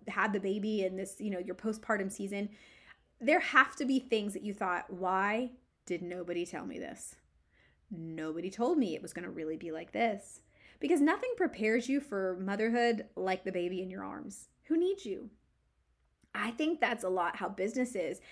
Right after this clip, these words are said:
If we would have known every single thing that we were gonna face, and then I'm saying this too, without knowing the love of a child, right? There's that piece to it. It's like, "Oh, I wouldn't give it up," even if I knew how hard it was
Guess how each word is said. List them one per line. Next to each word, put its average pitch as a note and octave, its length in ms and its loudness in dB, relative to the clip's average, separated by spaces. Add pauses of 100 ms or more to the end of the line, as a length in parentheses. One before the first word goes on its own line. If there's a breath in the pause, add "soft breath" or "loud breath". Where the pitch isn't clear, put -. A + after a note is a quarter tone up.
(300 loud breath)
If D4 240 4 (180)
we B3+ 240 2
would E4 140 2
have A3+ 120 2
known A3 380 2
every A3+ 460 4
single A#3 300 2
thing A3 260 0
that - 100 -8
we G3 100 0
were G3 120 0
gonna F#3+ 160 -2
face, F#3+ 400 -6 (100)
and F#3+ 100 0
then G3 80 0
I'm G#3+ 140 0
saying G#3 280 -2
this F#3+ 140 -4
too, G3 300 -2 (200 loud breath)
without A3 460 6
knowing F#3+ 300 4
the F3+ 100 0
love E3 220 0
of G3+ 160 -10
a F3+ 40 -10
child, E3+ 440 -4
right? F3+ 240 0
There's G3 240 2
that E3+ 280 -2
piece - 260 -12
to F3 160 -4
it. D#3+ 80 -4
It's F#3 120 -6
like, F3+ 160 -6
"Oh, A3 120 4
I F#3 100 6
wouldn't G3+ 220 4
give F3+ 160 0
it E3+ 60 0
up," F3+ 200 2
even D#4+ 260 2
if E4 120 0
I G3 140 4
knew F#3+ 440 4
how E3+ 160 -2
hard A3 220 2
it F#3 100 -2
was E3+ 300 -8